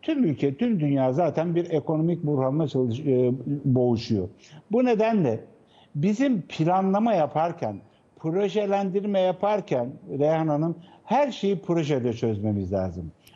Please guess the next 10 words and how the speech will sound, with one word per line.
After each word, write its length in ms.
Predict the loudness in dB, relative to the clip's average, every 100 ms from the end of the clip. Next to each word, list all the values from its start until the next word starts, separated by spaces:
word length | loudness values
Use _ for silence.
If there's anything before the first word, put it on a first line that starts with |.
| -18 -2
Oradaki 460 | 0 2 0 0 2
malzemenin 640 | 2 2 0 0 0 -2
kullanımından 920 | -2 -2 2 2 2 2 2 0 -4 -14 _ -20 -20 _ -20 -14
çalışan, 880 | -4 -2 -2 0 0 0 -2 -4 -4
e, 400 | 0 2 2 0 0
personeli, 720 | -2 0 -2 0 0 0 0
kalifiye 520 | -2 -2 -2 0 0
elemana 460 | 2 0 0 0 0
varıncaya 500 | 0 0 2 2 2
kadar, 380 | 0 2 0